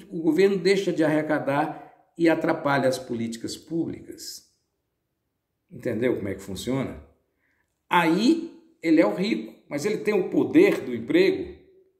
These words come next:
"Ah, então vou-me embora pra Venezuela, vou pra Cuba, vou pra Argentina, vou pra onde ele quiser."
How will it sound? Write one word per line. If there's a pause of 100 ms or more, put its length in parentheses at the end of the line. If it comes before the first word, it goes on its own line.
(300)
"Ah,
então
vou-me
embora
pra
Venezuela,
vou
pra
Cuba,
vou
pra
Argentina,
vou
pra
onde
ele
quiser."